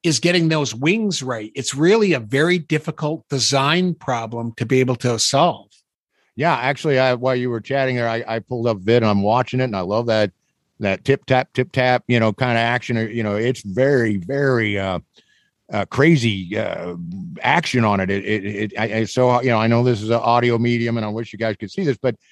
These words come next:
Speaker 2: uh, you're talking, the, the wings, the wings give it, it, it dips one wing, then the other, rolls from side to side. It, it, it is really interesting, and I'm not sure,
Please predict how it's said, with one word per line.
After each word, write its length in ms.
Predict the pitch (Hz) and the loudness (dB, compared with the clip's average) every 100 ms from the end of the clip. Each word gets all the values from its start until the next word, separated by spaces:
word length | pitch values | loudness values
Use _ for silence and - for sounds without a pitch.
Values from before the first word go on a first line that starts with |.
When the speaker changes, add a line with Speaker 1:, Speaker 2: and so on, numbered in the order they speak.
| _ _ - | _ _ -4
Speaker 2:
uh, 200 | 139 147 | -2 0
you're 180 | 156 165 | -2 -2
talking, 320 | 196 208 151 | 2 4 4
the, 80 | 127 | 0
the 160 | 117 131 | 0 -2
wings, 480 | 160 202 180 - - | 0 2 2 0 -8
the 80 | 131 | -6
wings 340 | 156 185 143 | -2 0 -2
give 260 | - 156 170 | -2 -2 0
it, 160 | 127 - | -2 -4
it, 200 | 123 113 | -8 -6
it 180 | 123 - _ | -8 -10 _
dips 240 | 101 170 - | -2 -2 2
one 220 | 156 156 | 2 4
wing, 180 | 151 143 | 4 4
then 120 | 131 | 2
the 120 | 131 | 2
other, 220 | 156 113 | 4 2
rolls 300 | 101 127 135 | 0 0 -2
from 140 | - 113 | -4 -6
side 300 | - 127 120 | -2 0 -2
to 60 | |
side. 360 | 98 156 131 101 | -4 -2 -2 -2
It, 100 | 98 | -4
it, 180 | 120 117 | -6 -4
it 160 | 120 107 | -4 -6
is 80 | 98 | -6
really 540 | 107 135 175 120 101 - _ | -2 4 4 4 2 -2 _
interesting, 520 | - 160 139 - 117 113 | 0 2 0 -4 -2 -2
and 120 | 107 | -2
I'm 280 | 110 170 262 | -6 -6 -2
not 300 | 208 180 - - | 0 -2 -6 -16
sure, 720 | - - 254 339 143 156 | -14 -4 0 2 2 0